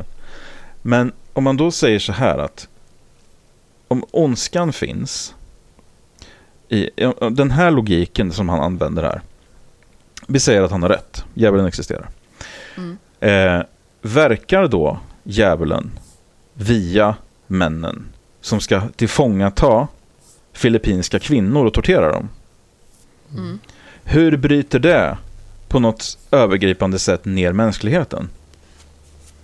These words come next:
Speaker 1: För att det är upp, upp, det är det han hävdar att, att djävulen vill.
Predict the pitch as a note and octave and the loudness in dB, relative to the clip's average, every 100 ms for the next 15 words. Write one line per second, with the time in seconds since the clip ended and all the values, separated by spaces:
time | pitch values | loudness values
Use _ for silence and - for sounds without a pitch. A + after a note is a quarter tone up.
0 | - - - - - - - - - - | -20 -20 -20 -20 -20 -20 -20 -20 -20 -20
1 | C5+ - - - - - - - - - | -20 -20 -20 -16 -14 -16 -18 -18 -20 -4
2 | C3 B2 A#2 B2 C#3 C#3+ - E3 D3 - | -2 -2 0 2 4 2 0 0 0 -4
3 | C#3 C#3 D3 E3+ D#3+ D3 C#3+ A#2+ A#2 A#2 | 0 2 4 4 4 2 2 4 2 2
4 | B2+ - A#2 B2 A2+ G2 G#2+ G#2 E2+ - | -2 0 0 2 2 4 2 0 -2 -6